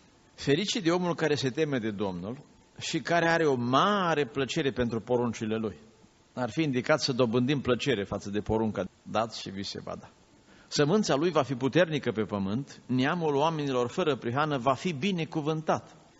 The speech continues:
El are în casă bogăție și belșug și neprihănirea lui dăinuiește în veci. Celui fără prihană îi răsare lumină în întuneric, el este milostiv, îndurător și drept. Ce bine îi merge omului care face milă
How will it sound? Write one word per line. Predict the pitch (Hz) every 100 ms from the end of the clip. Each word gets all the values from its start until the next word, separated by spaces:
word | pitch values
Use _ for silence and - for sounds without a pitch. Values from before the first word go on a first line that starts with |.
| - -
El | 120 135
are | 160
în | 147
casă | 147 160 156
bogăție | 127 120 117 170 156
și | - 110
belșug | 101 95 - 180
și | -
neprihănirea | 139 110 117 127 156 131
lui | 147
dăinuiește | 131 123 143 - 143
în | 147
veci. | 135 - - - - _ _ - _
Celui | - 139 143
fără | 143 139 110
prihană | 107 107 139
îi | 160
răsare | 120 107 131 131
lumină | 113 123 135
în |
întuneric, | 117 107 98 92 95 104 -
el | 123
este | 156 - 131
milostiv, | 127 127 123 - - 95 101 - - _ _ _ _ _ -
îndurător | 123 151 170 160 131 160 160
și | - 151
drept. | 160 156 - - - - _ _ - -
Ce | - 135
bine | 147 143
îi | 139
merge | 139 139 110 110
omului | 131 127 120 120
care | 123 117
face | - 139 - 127
milă | 127 151 135 101